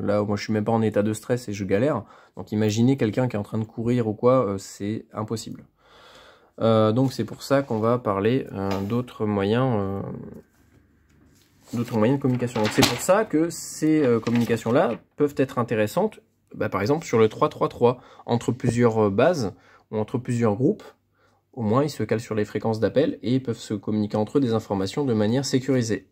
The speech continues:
Et en parallèle de ça, chaque groupe a son, son moyen de communication,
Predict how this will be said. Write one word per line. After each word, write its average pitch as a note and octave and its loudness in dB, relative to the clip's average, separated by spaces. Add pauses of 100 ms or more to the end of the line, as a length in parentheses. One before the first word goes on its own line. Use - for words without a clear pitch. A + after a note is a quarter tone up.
Et E3 2 (200)
en A#2 -2
parallèle G#2+ 4
de F#2+ 0
ça, D#3+ 0 (260)
chaque - 0
groupe C3 0 (480)
a D3+ 2
son, A#2+ 2
son D3+ -2
moyen C#3 4
de - 0
communication, B2+ 2